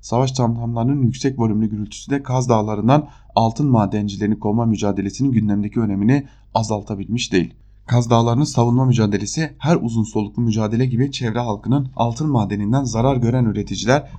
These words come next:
başta olmak üzere bölge haz-, havasının, suyunun, toprağının kirlenmesinden zarar görecek halkın örgütlenmesini esas alan bir mücadele olması gerekir. Bu da Çanakkale'den Körfez'e kadar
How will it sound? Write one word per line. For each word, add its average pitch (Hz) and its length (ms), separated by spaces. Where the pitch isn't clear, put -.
başta 117 280
olmak 120 300
üzere 95 360
bölge 110 360
haz-, 117 300
havasının, 113 600
suyunun, 123 560
toprağının 139 520
kirlenmesinden 123 840
zarar 123 280
görecek 107 380
halkın 127 400
örgütlenmesini 113 840
esas - 340
alan 123 260
bir 120 80
mücadele 104 460
olması 92 340
gerekir. 90 400
Bu 127 80
da 135 220
Çanakkale'den 131 640
Körfez'e 117 420
kadar 95 320